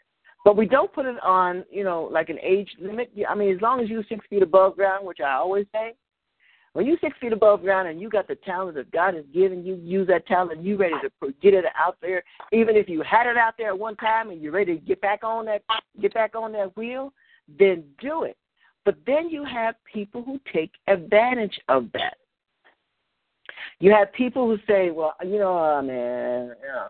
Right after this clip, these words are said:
I don't know, they, they, you know, I, I'm just gonna take their money and run," or, you know, "I'm just gonna let them, uh,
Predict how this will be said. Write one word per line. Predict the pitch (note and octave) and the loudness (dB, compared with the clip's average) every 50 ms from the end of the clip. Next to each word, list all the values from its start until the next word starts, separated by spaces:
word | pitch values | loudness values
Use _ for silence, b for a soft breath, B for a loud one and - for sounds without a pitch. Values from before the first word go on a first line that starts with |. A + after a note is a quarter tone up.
| - | -4
I | - C#3 | -2 0
don't | D3+ B2 G#2+ - | 0 0 -2 -4
know, | - - | -8 -10
they, | C3 C3 A2 _ _ _ - | -8 -10 -10 _ _ _ -14
they, | - A#2 C3 B2+ _ _ _ _ - | -10 -8 -8 -8 _ _ _ _ -8
you | D3+ C#3+ | -6 -6
know, | B2+ G2+ C#2 B1+ A1 - _ _ _ _ - | -6 -6 -8 -10 -14 -16 _ _ _ _ 2
I, | - C#3 - - - | 4 4 4 2 -2
I'm | F3+ E3+ D#3 | -2 -2 -2
just | C#3+ D3+ D#3+ | -4 -6 -6
gonna | - D3+ C#3 - | -4 -2 0 2
take | G#3 F3 D3 | 0 0 0
their | - D3 C#3+ | 0 -2 -2
money | C#3+ D3 D#3 D3+ C#3 C3 | -2 -2 -4 -2 -2 -2
and | B2+ B2 B2+ C3+ | -4 -4 -4 -2
run," | D3 D3+ C3+ A#2 A2 - _ _ _ _ _ _ _ b b b b b | -2 -2 -2 -4 -6 -10 _ _ _ _ _ _ _ b b b b b
or, | - F3+ E3+ D#3 D3+ D3+ D3 C#3+ D3 | 6 6 8 8 6 6 4 2 0
you | D#3 E3 E3 | -4 -8 -10
know, | E3 D3+ D3+ D3 | -10 -8 -8 -8
"I'm | D3 D3+ | -8 -8
just | C#3+ D#3+ D#3 - | -10 -16 -14 -10
gonna | E3 D3+ D3 C#3+ | -10 -8 -8 -6
let | C#3 C#3+ C3 - | -8 -8 -8 -8
them, | D3 C#3 C#3 C3+ C3 B2+ b b b b b b | -10 -10 -10 -10 -12 -14 b b b b b b
uh, | - C3 C3+ C3 B2+ B2+ B2 B2 B2 B2 B2 | 0 2 4 4 4 4 4 2 2 0 -4